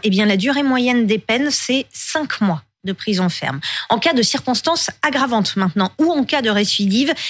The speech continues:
huit condamnés sur dix sont condamnés à de la prison pour blessure involontaire. Quand c'est de la prison ferme, la durée moyenne des peines est d'un peu plus de huit mois. Ce sont les chiffres du ministère de la Justice pour l'année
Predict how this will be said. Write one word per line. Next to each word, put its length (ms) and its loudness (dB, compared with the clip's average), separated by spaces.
huit 360 2
condamnés 440 0
sur 240 -2
dix 380 0
sont 240 -2
condamnés 520 2
à 100 2
de 100 2
la 120 0
prison 500 0
pour 260 -2
blessure 520 0
involontaire. 720 2
Quand 140 0
c'est 180 0
de 60 -2
la 80 0
prison 320 0
ferme, 480 0
la 100 2
durée 260 2
moyenne 520 4
des 120 2
peines 360 0
est 100 2
d'un 140 4
peu 160 -2
plus 240 0
de 260 2
huit 300 4
mois. 260 2
Ce 180 0
sont 140 0
les 120 2
chiffres 340 0
du 120 2
ministère 420 2
de 80 0
la 140 0
Justice 400 -4
pour 160 -4
l'année 280 2